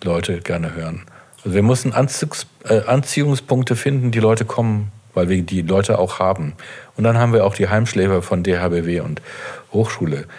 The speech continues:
die kommen dann, weil sie einfach sagen, „Ich guck, dass ich hier für fünfhundert Euro eine, eine Wohnung kriege, also ein,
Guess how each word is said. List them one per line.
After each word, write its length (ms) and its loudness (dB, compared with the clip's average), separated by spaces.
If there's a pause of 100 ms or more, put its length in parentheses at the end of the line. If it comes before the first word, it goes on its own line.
(140)
die 80 -4
kommen 320 2
dann, 260 -2 (320)
weil 140 2
sie 120 2
einfach 220 -2
sagen, 460 -2 (600)
„Ich 160 -6
guck, 260 -4
dass 180 0
ich 100 -6
hier 160 0
für 100 0
fünfhundert 380 0
Euro 240 0
eine, 220 0
eine 260 -2
Wohnung 260 0
kriege, 400 0
also 160 -2
ein, 180 -4